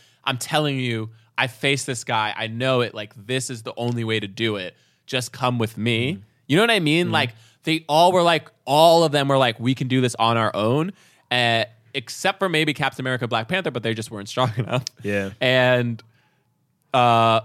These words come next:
Speaker 1: and even Scarlet Witch be, are like, "No, we don't have to." F-, actually, even Captain America, because they were like, "We don't have to sacrifice Vision. We can do both. We could save Vision, get the stone out, and destroy it. Like,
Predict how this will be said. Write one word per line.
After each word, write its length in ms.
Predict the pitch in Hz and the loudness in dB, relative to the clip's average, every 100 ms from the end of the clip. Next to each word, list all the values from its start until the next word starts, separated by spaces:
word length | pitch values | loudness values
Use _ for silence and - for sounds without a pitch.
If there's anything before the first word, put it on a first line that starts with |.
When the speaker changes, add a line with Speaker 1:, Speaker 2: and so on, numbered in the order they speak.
| - | -2
Speaker 1:
and 140 | 160 | 0
even 200 | 185 202 | 0 0
Scarlet 340 | - 196 208 | 0 2 4
Witch 340 | 190 254 - 127 | 6 4 2 -4
be, 240 | 151 143 | -2 -2
are 80 | 147 | -2
like, 260 | 139 131 127 | 0 -2 0
"No, 260 | 160 214 | 2 4
we 120 | 120 139 | 4 4
don't 140 | 170 | 2
have 240 | 139 156 | 0 -4
to." 80 | - | -4
F-, 220 | 156 - - - | -8 -10 -20 -6
actually, 360 | 202 - 254 - | -2 0 -2 -4
even 240 | 226 392 381 | -8 -8 -4
Captain 300 | 175 151 127 | -4 -2 -2
America, 320 | 123 110 110 | 0 -2 -4
because 260 | 117 147 | -6 -6
they 100 | 120 | -4
were 120 | 170 180 | 0 0
like, 180 | 165 | 0
"We 100 | 117 | 0
don't 80 | 160 | -2
have 100 | 202 | -2
to 60 | 160 | -2
sacrifice 480 | 135 123 113 113 110 | -4 -4 -4 -4 -4
Vision. 360 | 98 101 131 | -8 -8 -8
We 100 | 120 | -8
can 240 | 123 131 120 - | -8 -8 -8 -10
do 140 | - 147 | -6 -2
both. 320 | 180 139 - | 0 -2 -4
We 100 | 113 | -8
could 200 | 107 104 - - | -8 -10 -14 -16
save 340 | - - 120 127 | -8 0 0 2
Vision, 580 | 123 123 139 135 143 - _ _ - | 0 2 2 2 0 -8 _ _ -8
get 120 | 123 | -6
the 40 | 135 | -4
stone 260 | 143 147 | 0 2
out, 160 | 147 160 | 2 0
and 100 | 156 | -2
destroy 320 | 156 240 233 | 0 2 2
it. 200 | 104 - | 2 -2
Like, 200 | 117 110 | -2 -2